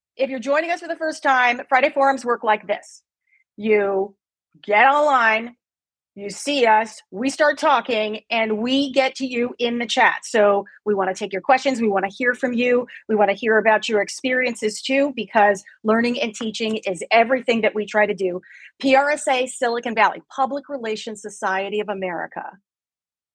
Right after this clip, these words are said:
Silicon Valley chapter, is a state of mind. So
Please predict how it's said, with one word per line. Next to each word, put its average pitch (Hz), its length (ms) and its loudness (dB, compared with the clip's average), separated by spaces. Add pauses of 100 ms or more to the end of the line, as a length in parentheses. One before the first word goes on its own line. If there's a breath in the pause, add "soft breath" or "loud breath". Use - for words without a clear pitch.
Silicon 214 540 0
Valley 196 340 2
chapter, 180 600 -6 (360 soft breath)
is 277 460 2
a 247 80 2
state 233 260 2
of 220 60 2
mind. 208 320 -4
So 220 320 0